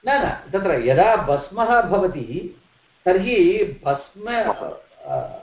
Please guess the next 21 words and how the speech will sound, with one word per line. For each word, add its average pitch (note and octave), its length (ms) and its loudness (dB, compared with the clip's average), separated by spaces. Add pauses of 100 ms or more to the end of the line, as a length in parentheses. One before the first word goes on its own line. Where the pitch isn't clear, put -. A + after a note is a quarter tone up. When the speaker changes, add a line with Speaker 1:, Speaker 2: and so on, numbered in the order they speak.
(240)
Speaker 1:
भस्मे E3 760 -2 (420)
भेदः A#3+ 560 4
न A#3 120 0
ग्रहीतुं G#3+ 500 -4
शक्यते G3 360 -8
किल? C3+ 240 -10 (520)
एतद् G3 580 2 (460)
अनेन F#3 540 0
लब्धम्, C#3 480 -2 (120)
अन्यत् F#3+ 680 0 (160)
अन्यत्र F3+ 680 0
लब्धम् D3 400 -2
इति। C#3+ 160 -14
तत्र D3+ 400 -4 (360)
यदा, G3+ 520 2 (240)
अ, C3+ 240 -4
हवनं G3+ 380 0
कुर्मः, E3 520 0 (920)
तत्र F3+ 300 0
सर्वं G3+ 440 0
स्थापयामः F#3+ 680 0